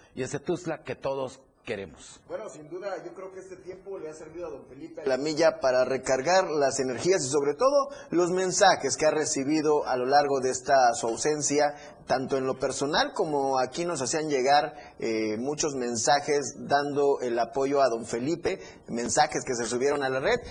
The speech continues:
Speaker 2: y yo estoy seguro, don Felipe, que ahora que recargó energías, ¿lo vamos a ver en las colonias?
Speaker 1: Vamos a estar próximamente, vamos a estar, eh, el programa, pero antes déjame decir que agradezco a cada uno de los hombres, mujeres, jóvenes,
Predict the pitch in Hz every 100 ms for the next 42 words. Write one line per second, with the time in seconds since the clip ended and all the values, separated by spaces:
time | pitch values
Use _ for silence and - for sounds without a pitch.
0 | - - 156 170 220 - 247 247 247 247
1 | 240 208 202 180 254 254 240 214 214 240
2 | - 269 254 156 151 156 156 147 143 147
3 | 143 156 160 160 151 - - 139 139 -
4 | 180 185 180 - - 123 226 254 240 262
5 | 240 220 220 285 440 - - - - -
6 | - 233 - 196 214 208 202 202 196 185
7 | 208 - 233 185 185 151 147 170 185 175
8 | - 127 123 117 110 104 - - - 110
9 | 113 117 139 160 - 117 123 - 127 127
10 | 127 117 104 95 - 131 131 104 101 113
11 | 127 - 143 - - - _ - 98 123
12 | 127 120 123 123 107 98 - - 127 127
13 | 127 110 - 120 123 123 - 113 117 127
14 | 120 120